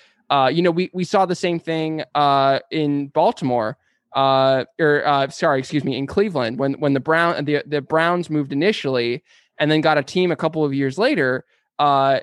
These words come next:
you know, all that, all that franchise history and stuff remained in Cleveland. And so even though the team was gone, it was a different interaction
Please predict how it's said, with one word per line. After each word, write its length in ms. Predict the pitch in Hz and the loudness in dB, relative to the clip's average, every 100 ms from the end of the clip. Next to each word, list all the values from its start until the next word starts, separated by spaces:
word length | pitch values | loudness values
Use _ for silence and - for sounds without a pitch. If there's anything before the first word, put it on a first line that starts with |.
| - | -4
you 120 | 170 | 0
know, 260 | 156 147 - _ 151 147 147 - | 2 2 0 _ -20 -18 -18 -4
all 280 | 170 175 208 | 2 4 2
that, 240 | 175 202 - | 2 0 0
all 240 | - 185 | 0 2
that 180 | 208 - | 2 -2
franchise 420 | - 185 175 160 | -2 -2 0 0
history 280 | 185 185 170 | -2 -2 -2
and 60 | 143 | 0
stuff 200 | 143 143 | -2 0
remained 420 | 147 147 165 147 - | 0 2 0 -2 0
in 240 | 156 147 | 0 0
Cleveland. 600 | - 147 156 110 92 - | -2 0 0 -4 -8 -6
And 140 | 147 143 | -4 0
so 100 | 151 | 0
even 220 | 208 214 | 0 -2
though 60 | 190 | -2
the 100 | 156 | -2
team 260 | - 180 160 | -2 -2 0
was 120 | 135 | 0
gone, 540 | 147 185 147 123 127 _ _ _ _ | 2 4 2 0 -6 _ _ _ _
it 320 | 165 156 151 - - | 0 2 2 -2 -10
was 400 | 151 160 151 143 | 0 2 2 2
a 120 | 156 139 | -2 -2
different 580 | - 202 202 208 175 - | 0 0 0 -2 -2 0
interaction 920 | 160 151 143 160 - - 139 127 | 2 4 4 2 -2 -4 -4 -4